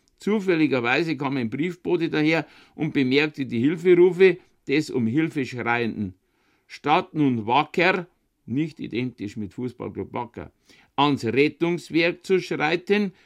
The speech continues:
rief der hartherzige Briefträger dem Ertrinkenden die nicht minder harten Worte zu:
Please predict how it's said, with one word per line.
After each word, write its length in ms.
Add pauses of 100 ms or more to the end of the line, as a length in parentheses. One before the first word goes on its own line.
(140)
rief 380
der 300
hartherzige 840
Briefträger 880 (300)
dem 180
Ertrinkenden 920
die 120
nicht 320
minder 360
harten 420
Worte 380
zu: 300